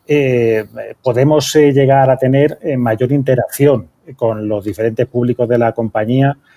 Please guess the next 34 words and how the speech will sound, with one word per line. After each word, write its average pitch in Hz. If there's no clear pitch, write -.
eh, 139
y, 320
y 143
empezar 135
a 131
hablar 139
y 135
conquistar 127
otro 135
tipo, 139
eh, 127
de 120
territorios 117
de 135
conversación. 123
En 104
el 98
caso 117
que 135
tú 131
comentas, 127
pues 131
todo 123
lo 127
que 123
tiene 123
que 120
ver 131
con 127
el 107
tema 123
racista, 101
¿no? 135
Eh, 139